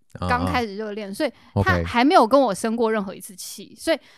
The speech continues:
Speaker 2: 我的，我有一点点感觉他好像哪里怪怪的。
Speaker 1: 不太爽。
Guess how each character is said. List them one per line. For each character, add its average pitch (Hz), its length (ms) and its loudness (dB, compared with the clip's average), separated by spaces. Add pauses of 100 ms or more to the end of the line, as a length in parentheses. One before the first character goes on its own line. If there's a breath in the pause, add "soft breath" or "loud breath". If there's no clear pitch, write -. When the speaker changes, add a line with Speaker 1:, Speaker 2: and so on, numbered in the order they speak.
(880 soft breath)
Speaker 2:
我 247 120 0
的， 233 180 -8
我 302 120 -2
有 494 120 2
一 381 60 -2
点 415 100 -4
点 427 120 -10
感 240 140 -2
觉 202 100 -4
他 269 60 -4
好 285 140 -2
像 226 280 -4
哪 180 180 -6
里 208 320 -8
怪 107 220 2
怪 190 260 2
的。 - 0 -
Speaker 1:
不 - 60 -14
太 185 60 -10
爽。 80 120 -16